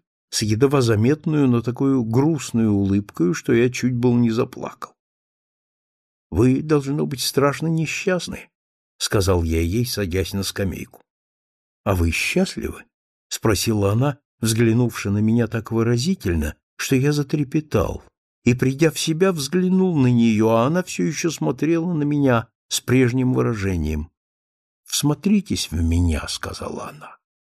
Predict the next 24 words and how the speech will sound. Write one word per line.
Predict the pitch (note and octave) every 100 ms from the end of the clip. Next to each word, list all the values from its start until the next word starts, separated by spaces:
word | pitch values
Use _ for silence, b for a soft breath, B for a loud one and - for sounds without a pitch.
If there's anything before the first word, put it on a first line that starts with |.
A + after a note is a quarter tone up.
| _ _ _ _ _ _ _ _ _ _
Я | G2 A#2 C#3+
силился | - F3+ E3 D#3 - -
посмотреть | C3+ B2+ D3+ - F3+ E3+ G2
на |
нее, | G#2 F#2+ F#2 F2+ - _ _ _ _ _ _
но | C3
не | D3+ D#3
мог | E3 D#3+
вынести | B2+ D#3+ C3+ A#2+ - -
устремленного | A#2+ - C3+ C#3 C#3+ C3+ A#2 A#2+ A#2+
на | B2
меня | B2+ B2+
взгляда | A#2 A#2 C3+ D#3 A#2 A2
ее | G#2+ G#2 G#2+
глубоко | A2+ A#2 A2 G#2+ - B2+
впалых | - - B2+ B2 B2 _ _ _
больших | A#2 A2 - C#3+ B2+
черных | - - B2 A#2 A2+ A2
очей. | A#2+ - - G2+ - - _ _ _ _ _ _ _ _ _ _ _ _ A2
«Неужели | A#2+ A2+ B2 F#3 F#3
вы | F#3
меня | F3 E3+ E3+
не | F#3
узнаете?» — | F#3 F3 F3+ F#3+ E3 C#3+ G#2+ - -